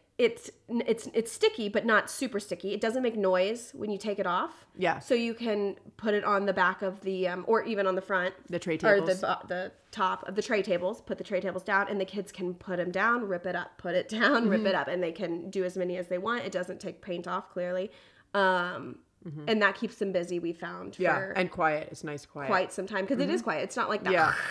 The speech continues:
Speaker 2: It's not like someone whipping
Speaker 1: Yeah.
Speaker 2: their newspaper at the back
Speaker 1: Right.
Speaker 2: of my thing.
Speaker 1: But
Speaker 2: Yeah.
Speaker 1: it's not like the Scotch tape that would be like,
Speaker 2: Correct.
Speaker 1: you know, it's like,
Speaker 2: Mm-hmm.
Speaker 1: it's,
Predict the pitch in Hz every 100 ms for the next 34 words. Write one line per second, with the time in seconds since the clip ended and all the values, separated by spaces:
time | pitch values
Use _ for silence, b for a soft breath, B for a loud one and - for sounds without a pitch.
0 | - - - 214 190 190 208 190 196 185
1 | 196 180 277 254 165 180 220 220 220 190
2 | 170 170 165 170 165 165 156 143 277 277
3 | 311 254 240 233 220 208 202 - 196 196
4 | 175 180 160 - - - - 220 175 233
5 | 214 208 196 196 240 254 -